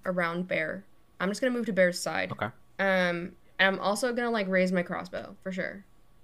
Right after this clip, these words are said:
Speaker 1: Um, but the
Speaker 2: Okay.
Speaker 1: spirit guardians, you know,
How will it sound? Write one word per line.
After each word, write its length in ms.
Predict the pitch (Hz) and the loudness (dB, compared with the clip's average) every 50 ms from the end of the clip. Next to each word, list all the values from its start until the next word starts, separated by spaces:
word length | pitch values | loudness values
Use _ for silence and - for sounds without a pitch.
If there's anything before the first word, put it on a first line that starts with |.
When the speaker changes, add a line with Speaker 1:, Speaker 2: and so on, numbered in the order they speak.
| - - - - - - | -20 -20 -20 -20 -8 -2
Speaker 1:
Um, 480 | 185 190 185 180 175 175 170 170 165 - - 180 175 - | 0 2 4 4 4 2 0 -2 -4 -6 -10 -12 -2 4
but 180 | 202 196 - | 4 4 4
the 60 | - 180 | 4 2
Speaker 2:
Okay. 100 | 214 - | 0 0
Speaker 1:
spirit 280 | - - 208 202 190 | 2 4 2 4 4
guardians, 720 | 190 190 180 180 170 170 160 156 160 156 - - - - - - - - - - - - - - - - - - - - - - - - - - - - - - - - - - - - - - - - 214 | 4 6 4 6 4 2 0 -2 -4 -6 -6 -6 -8 -8 -12 -20 -20 -20 -20 -20 -20 -20 -20 -20 -20 -20 -20 -20 -20 -20 -20 -20 -20 -20 -20 -20 -20 -20 -20 -20 -20 -20 -20 -20 -20 -20 -20 -20 -20 -14 -8
you 160 | 190 180 - | -6 -6 -6
know, 260 | - - - - - | -6 -10 -16 -20 -20